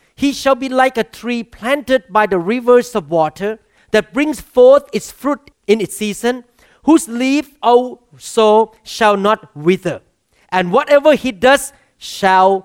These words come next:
prosper." How many people want to be like that kind of man? Whatever he or she does will prosper. You will be like a tree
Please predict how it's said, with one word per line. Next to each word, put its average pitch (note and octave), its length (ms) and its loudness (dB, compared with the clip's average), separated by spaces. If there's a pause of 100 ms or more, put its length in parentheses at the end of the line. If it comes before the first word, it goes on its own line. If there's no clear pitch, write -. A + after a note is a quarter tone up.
(140)
prosper." - 560 -6 (260)
How B3 140 0
many C4+ 200 -2
people B3 340 -2
want G#3 220 -2
to G3+ 60 -10
be F3 140 -4
like D#3+ 200 -4
that D#3+ 160 -6
kind D3 160 -6
of C#3 60 -6
man? A#2 340 -12 (360)
Whatever B3+ 540 2 (160)
he A#3+ 260 -4
or F#3 100 -2
she G#3+ 220 -8
does G3+ 340 2 (260)
will F3 180 2
prosper. - 560 -10 (460)
You F#3 140 -6
will G#3+ 120 0
be G#3 120 -6
like G3+ 180 0
a G3 60 -2
tree G3+ 680 -8